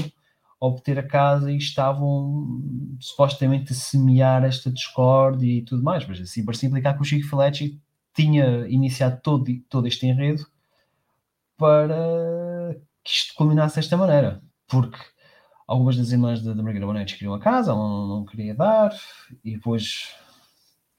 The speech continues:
pá, uma coisa mesmo bizarra de todo. Neste momento, o que eu sei é que há uma disputa pelos membros da família da Margarida Bonetti por obter a casa. Há a possibilidade que a casa vá ser removida, não é? Ah, possivelmente poderá mesmo acontecer.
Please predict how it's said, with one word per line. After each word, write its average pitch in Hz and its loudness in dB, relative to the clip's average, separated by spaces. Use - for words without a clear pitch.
pá, - -4
uma 131 6
coisa 139 4
mesmo 123 2
bizarra 123 4
de - -18
todo. 95 -10
Neste 165 2
momento, 135 4
o - -2
que 151 0
eu 147 4
sei 143 2
é 127 2
que 120 -2
há 104 2
uma 117 0
disputa 123 -4
pelos 113 -2
membros 113 0
da - -12
família 110 -4
da 104 -8
Margarida 107 -4
Bonetti 104 -4
por 101 -4
obter 101 -6
a 107 -8
casa. 214 0
Há 113 -4
a - -2
possibilidade 127 4
que 127 6
a 123 4
casa 117 2
vá 107 0
ser 101 -8
removida, 101 -4
não 113 -2
é? 185 -6
Ah, 90 -8
possivelmente 98 -4
poderá 85 -6
mesmo 92 -6
acontecer. 175 -2